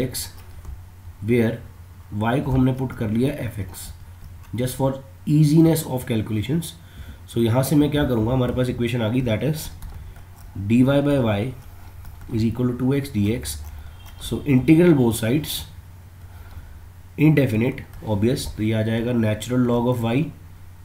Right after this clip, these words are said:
you can say mod y is equal to, uh,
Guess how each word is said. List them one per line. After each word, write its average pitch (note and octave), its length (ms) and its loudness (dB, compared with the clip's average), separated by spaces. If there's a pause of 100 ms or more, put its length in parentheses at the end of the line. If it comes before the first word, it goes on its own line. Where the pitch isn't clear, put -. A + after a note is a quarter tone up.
(200)
you G2+ 140 -2
can A2+ 140 0
say A2+ 140 2
mod A2 260 2
y A2 80 2 (1400)
is A2 160 2
equal A2+ 340 2
to, C#3+ 80 2 (1000)
uh, A2+ 160 0